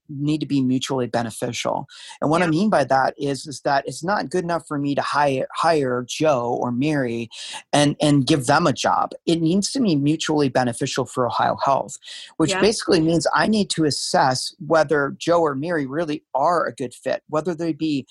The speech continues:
Speaker 1: a fit for the overall culture of Ohio Health or the specific culture of the department they're going into. So that's a whole nother uh, I'm gonna say a different feeling of a, a high or low, depending on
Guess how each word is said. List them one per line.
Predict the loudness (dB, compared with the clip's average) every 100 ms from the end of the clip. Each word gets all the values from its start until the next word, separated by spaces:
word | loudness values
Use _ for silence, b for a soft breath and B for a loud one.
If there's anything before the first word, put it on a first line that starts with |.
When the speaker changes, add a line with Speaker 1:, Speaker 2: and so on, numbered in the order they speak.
| B B -4
Speaker 1:
a |
fit | 0 0 0 -2
for | 0
the | 2
overall | 2 0 0 0 2 2
culture | 0 -2 -2 -2 -2
of |
Ohio | 0 2 2 2
Health | 2 0 -2 B B B -2
or | 0
the | 0 -4
specific | -6 -6 -6 -4 -4 -2 -2 -4 -6
culture | -6 -6 -6 -6 -4 -4 -6 _
of | 0 2
the | -2
department | -2 -6 -2 -2 -2 -6 -8
they're | -6
going | -6 -6
into. | -6 -6 -6 -6 -8 B B B -2
So | 0
that's | 4 4 2 0
a | -4
whole | -2 -2 -2
nother | -2 -2 0 0 0 -2 -6 _ _ _ _ _ _ -8
uh, | -4 -4
I'm | -4
gonna | -4
say | -4
a | -4
different | -6 -8 -6
feeling | -2 0 0 0
of | 0
a, | 0 0 0 0
a |
high | -2 0 0
or | 0 -2
low, | 0 0 0
depending | -6 -6 -4
on | -2 -4